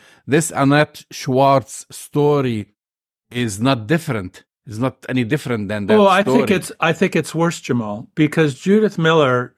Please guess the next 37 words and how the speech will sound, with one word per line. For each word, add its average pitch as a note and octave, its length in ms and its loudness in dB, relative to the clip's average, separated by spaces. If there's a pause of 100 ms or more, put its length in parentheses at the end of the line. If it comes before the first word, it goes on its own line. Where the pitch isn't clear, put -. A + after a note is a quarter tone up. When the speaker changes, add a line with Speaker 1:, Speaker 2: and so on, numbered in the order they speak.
(140)
Speaker 2:
you C3+ 140 -2
know, B2+ 420 0
was C3+ 580 0 (100)
prior D3+ 360 2
to C#3+ 140 -4
this A2+ 260 -6
a A#2 100 -6
bona C3 360 0
fide A#2 400 -2
journalist. C3 440 -2
Speaker 1:
Yeah, F3 160 4
but B2+ 220 -2
she F#3 140 -4
committed G3+ 220 2
Speaker 2:
This C#3 80 -2
Speaker 1:
a B2 80 0
horrible, C3 460 2 (120)
like, A#2 200 -4 (420)
Speaker 2:
She B2+ 120 0
did. - 0 -
Speaker 1:
one C#3+ 140 4
million D3 480 4
people C3+ 400 0
died A2+ 260 0
in A2+ 100 -4
Speaker 2:
Died. A2 80 -2
Speaker 1:
Iraq. D3+ 480 0 (240)
Speaker 2:
Yeah, F#3+ 200 2
but D3 160 0
let's E3 240 -4
look. F3+ 260 0
Annette D#3 300 -2
Schwartz D3+ 600 -2
is C3 180 -4
not F3 200 2
a C#3+ 40 2
journalist. A2 640 -8